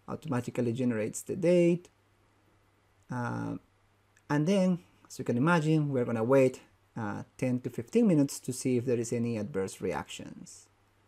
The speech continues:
I can put some comments if I need to here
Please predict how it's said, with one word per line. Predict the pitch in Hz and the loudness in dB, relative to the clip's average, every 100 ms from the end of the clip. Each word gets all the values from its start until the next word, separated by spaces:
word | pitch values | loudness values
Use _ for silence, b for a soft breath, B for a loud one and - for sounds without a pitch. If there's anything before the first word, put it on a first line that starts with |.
| _ B B B B B - | _ B B B B B -10
I | |
can | 123 127 123 - | 0 0 0 -6
put | - 127 | -6 -4
some | - 117 | -4 -6
comments | 117 190 202 196 185 | -2 4 6 4 2
if | 143 151 | -2 -2
I | 139 | 0
need | 147 190 240 - | 2 2 0 -4
to | - 135 135 139 | 0 2 0 -2
here | - 120 120 135 | -2 2 2 0